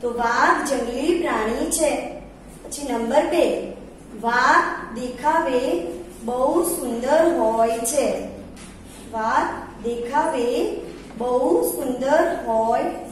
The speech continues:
છે. નંબર ત્રણ, વાઘના શરીર પર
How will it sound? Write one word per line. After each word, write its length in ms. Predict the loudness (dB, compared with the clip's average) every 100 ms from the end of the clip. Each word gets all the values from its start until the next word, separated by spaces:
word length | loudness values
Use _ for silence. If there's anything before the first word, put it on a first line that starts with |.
| -16 -18 -8
છે. 420 | 0 2 0 -4 -10 -14 -16 -18 -16 -8
નંબર 320 | -4 -2 2
ત્રણ, 400 | 2 2 0 0 -4 -10 -14 -18 -20 -20 -20 -12 0
વાઘના 840 | 2 2 -2 -4 0 2 2 0 -2
શરીર 580 | 0 0 -2 -6 -10 -8
પર 480 | 0 2 2 2 -2